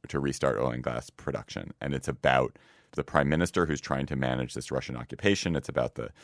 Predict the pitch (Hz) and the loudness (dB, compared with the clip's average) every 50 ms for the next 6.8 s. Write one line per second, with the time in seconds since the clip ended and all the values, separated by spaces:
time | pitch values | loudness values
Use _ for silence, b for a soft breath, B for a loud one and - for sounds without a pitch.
0 | B B B B B - 71 71 67 - - - 65 57 - 90 90 87 85 - | B B B B B 2 4 4 4 4 2 -4 -4 0 4 6 6 6 6 4
1 | 73 71 76 71 67 65 65 - 67 65 62 62 64 60 - 60 62 64 64 69 | 2 2 2 4 2 0 -2 -4 -2 -2 0 0 0 -2 -4 -6 -6 -6 -6 -6
2 | - - - 117 107 95 85 78 69 65 62 - - 62 - 67 65 - - - | -2 4 8 8 8 8 8 6 4 2 0 -2 -4 -2 0 0 0 0 -2 -4
3 | - - - - - - - 64 60 60 58 58 - - 64 64 60 64 53 - | -6 -8 -8 -10 -8 -4 -4 -2 -2 -4 -4 -6 -4 -2 -2 -2 -2 -2 -4 -6
4 | - - - - 71 71 - 69 65 67 65 65 64 - - - - 62 60 62 | -6 -6 -4 -4 -4 -2 -2 -4 -4 -2 -2 -2 -2 -2 -4 -6 -6 -6 -4 -6
5 | 62 - - - 64 - - 98 90 90 85 80 80 73 67 65 - - B B | -8 -10 -8 -8 -6 2 4 6 6 6 6 4 2 0 -2 -2 -6 -10 B B
6 | B B B B B B B _ _ - 71 65 64 62 55 - | B B B B B B B _ _ 0 0 2 0 0 -4 -8